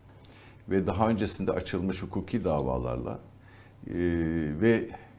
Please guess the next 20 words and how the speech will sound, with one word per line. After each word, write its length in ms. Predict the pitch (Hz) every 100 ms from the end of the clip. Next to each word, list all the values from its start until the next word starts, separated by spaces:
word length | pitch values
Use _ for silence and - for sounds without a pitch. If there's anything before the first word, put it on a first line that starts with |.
| -
idari 560 | 92 92 85 95 127 110
ve 120 | 107
mali 520 | 101 98 87 95 160
davalarla 720 | 107 67 60 62 64 73 120 120
Cumhuriyet 440 | 120 92 85 -
Gazetesi'nde 600 | 98 - - - - 117
bir 80 | 107
takım 280 | - - 104
değişikliklerin 540 | 78 76 - - 82
yapılamayacağı 720 | 110 - 82 78 73 65 73 64 - -
ortaya 340 | - - - -
çıktı. 360 | - - 135 - - - - - -
Ve 200 | 143 147 147 -
sonuç 480 | - - 110 117 - -
otuz 340 | - - 117 117
bir, 380 | 117 - - -
e, 40 | 80 82 82 76 78 - - - - - - - - - - - - -
Ekim 280 | - - 85 - - - - - -
iki 340 | 90 113 95
bin 220 | 107 98